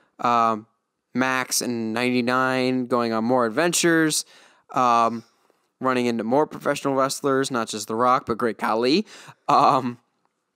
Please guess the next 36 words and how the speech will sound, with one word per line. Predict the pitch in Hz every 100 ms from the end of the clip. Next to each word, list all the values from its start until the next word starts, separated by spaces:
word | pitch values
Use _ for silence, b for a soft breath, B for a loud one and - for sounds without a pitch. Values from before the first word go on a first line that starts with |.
| _ _ _ _ _ -
the | 135 139
chemistry | 180 262 285 302
s-, | 285 - -
with | 156 151
the |
entire | 143 143 131
cast | - 170 170 170 143
was | 139
great. | 135 143 143 147 -
The | 127
humor | - 170 143
is | 131
spot | - - - - 139 151 156
on. | 139 135 135 131 b b b _ -
I | 165 202 185 131 - _ _ -
just | - 139
really | 139 135
enjoy | 120 117 113
Get | 117 -
Smart, | 117 104
and | 120
I | 127
want | 123 117
more, | 123 120 113 113
but | 107 120
it | 123
doesn't | 143 135
seem | - 120
likely | 113 117 110 143 156 b b -
just | -
because | - 123
so | - - 107
much | 117 110
time | 110 107
has | 104
passed. | - 107 123 147